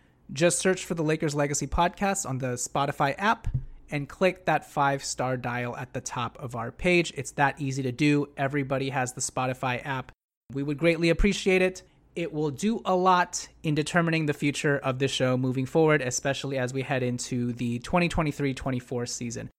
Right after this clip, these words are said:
But for those who have supported us and continually listened, shared, subscribed, given us reviews, given us five stars. For those who have given us money via Patreon, we truly appreciate you.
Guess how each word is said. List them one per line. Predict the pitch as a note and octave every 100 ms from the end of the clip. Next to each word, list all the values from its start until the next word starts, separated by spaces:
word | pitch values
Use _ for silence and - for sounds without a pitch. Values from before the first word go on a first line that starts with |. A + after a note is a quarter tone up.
| _ _ _ -
But | D#3
for | E3
those | E3 F3 F3
who |
have | E3+
supported | - D3+ - G3+ G3+
us | G3
and | D#3
continually | C#3+ C3+ - C#3 C#3 C3
listened, | C3+ F3 F3 F3 D#3+
shared, | - D#3+ D#3 D3+ D3+
subscribed, | B2 - - D3 C3+ C3+ - - - _ _ -
given | D#3 D3+
us | C#3+
reviews, | C#3+ C#3 D#3 D3+ C#3
given | D3+ C#3+
us | C#3 -
five | C#3+ C3
stars. | B2+ D3+ C3 C3
For | B2+ C3
those | C3+ C#3 C3+
who | D3
have | B2+
given | B2+ C#3 C3+
us | B2+
money | B2 C3 E3+ F3 E3+ - -
via | C3+ C3+
Patreon, | B2+ E3+ D#3+ - D#3 D3 B2+
we | C#3
truly | C3 - C#3+ C#3
appreciate | C#3 F3+ E3 - D#3 D3 E3
you. | D3+